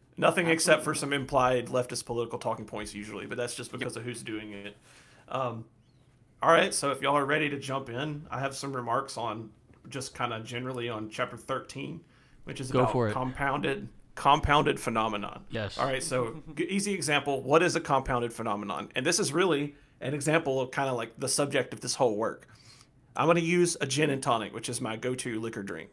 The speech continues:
Speaker 1: I love gin and tonic. Um, you have the gin, the tonic, the ice, and the glass.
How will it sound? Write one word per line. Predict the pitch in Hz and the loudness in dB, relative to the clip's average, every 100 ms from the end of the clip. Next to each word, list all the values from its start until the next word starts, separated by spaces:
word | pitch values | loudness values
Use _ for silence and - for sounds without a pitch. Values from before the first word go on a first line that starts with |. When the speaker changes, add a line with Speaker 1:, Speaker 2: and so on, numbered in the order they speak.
| - | -4
Speaker 1:
I | 120 | -2
love | 117 120 | 0 -2
gin | 120 107 | -4 -4
and | 104 | -4
tonic. | 98 92 - _ - - - - - | -4 -6 -8 _ -20 -20 -20 -10 0
Um, | 117 107 92 - _ _ _ - | 0 0 -4 -12 _ _ _ -4
you | 143 | 2
have | 143 | 2
the | 127 | 2
gin, | 123 175 196 202 - _ _ - | 4 4 4 -2 -10 _ _ -8
the | - | -2
tonic, | 170 151 143 147 - _ - | 4 4 4 -2 -16 _ -2
the | 143 | 2
ice, | 139 139 139 - - _ _ _ _ - | 4 4 0 -8 -12 _ _ _ _ -6
and | 143 | -4
the | 131 | -2
glass. | 117 110 - - | -2 -2 -8 -12